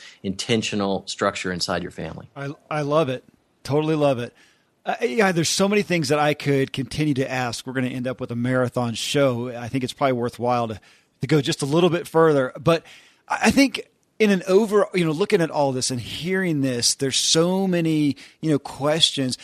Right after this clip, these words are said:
Speaker 2: Now, one thing, now again, I've, and I keep plugging the, uh, the ebook, of course, for folks to go get that at your, at your website. Um, but it's, it, it doesn't cover the entirety of all that you're sharing here.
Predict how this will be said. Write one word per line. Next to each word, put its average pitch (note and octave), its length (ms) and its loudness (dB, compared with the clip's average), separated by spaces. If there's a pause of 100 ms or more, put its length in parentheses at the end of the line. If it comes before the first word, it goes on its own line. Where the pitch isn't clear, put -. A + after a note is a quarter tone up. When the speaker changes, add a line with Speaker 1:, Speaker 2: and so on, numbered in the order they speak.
Speaker 2:
Now, G3+ 120 4
one A#3+ 220 0
thing, D#3 360 -2
now D#3 220 2
again, D#3 180 0
I've, D3 160 0
and D3 140 -4
I C3+ 80 0
keep - 240 -8 (140)
plugging D3 520 2
the, A#2+ 400 -4
uh, A2 420 -10
the D#3+ 240 -6
ebook, C#3+ 240 2
of A#2 140 -6
course, A#2 280 -4
for A2+ 60 -14
folks B2+ 280 -4
to C3+ 160 0
go C3+ 160 2
get C3 240 0
that B2+ 200 2
at B2 220 -4
your, A#2 160 -6
at B2+ 160 -8
your C#3+ 80 -2
website. A#2+ 520 0 (680)
Um, C3 380 -2 (960)
but D#3+ 240 2
it's, - 320 -2
it, F3+ 260 -2
it A3 200 -6
doesn't D#3+ 300 4
cover B2+ 540 0 (100)
the C3 440 -2
entirety C#3 640 0
of A2 80 -8
all D3 300 4
that C3+ 120 2
you're A#2+ 160 -2
sharing D#3 580 2
here. C3+ 200 4